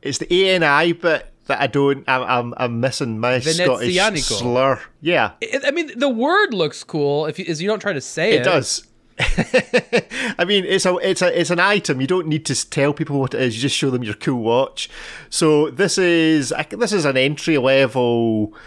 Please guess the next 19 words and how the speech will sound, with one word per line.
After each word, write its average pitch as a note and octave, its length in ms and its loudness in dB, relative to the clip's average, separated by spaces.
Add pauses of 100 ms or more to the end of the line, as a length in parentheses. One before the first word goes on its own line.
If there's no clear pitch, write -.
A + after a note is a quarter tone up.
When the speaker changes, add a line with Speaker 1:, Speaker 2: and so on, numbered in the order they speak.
(280)
Speaker 1:
uh, A2 160 0 (120)
automatic A#2 680 -2
watch. - 520 -2 (140)
I F#3+ 120 0
really A#2+ 400 0
like D3+ 320 -2
them. A3+ 140 -6 (340)
Uh, C3+ 200 0
I C#3 100 -2
mean, D3 200 -2
for C#3 320 0
a A#2 120 -4
few G3 280 -4
hundred C#3+ 340 -4
bucks - 540 -6 (200)
to - 80 -8
try C3 340 0
something B2+ 360 -4
out A#2+ 240 2